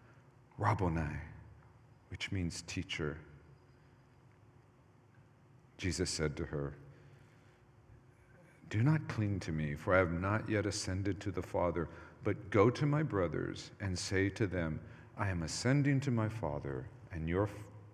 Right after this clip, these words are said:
Father, to my God and your God.'" Mary Magdalene went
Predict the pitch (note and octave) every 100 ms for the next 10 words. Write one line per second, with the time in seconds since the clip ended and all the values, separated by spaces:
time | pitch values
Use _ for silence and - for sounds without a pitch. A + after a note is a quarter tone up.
0 | - - E2+ D#2+ D#2+ - G2+ F#2 F#2 G#2+
1 | G2 G2 G2 - E2 D2+ D#2 D#2+ D2 B1+
2 | B1 - - - - - - - - -
3 | - - - - - - - - - F2+
4 | F2+ E2+ E2 E2+ F2+ E2 D#2 D#2 E2 D#2
5 | D#2+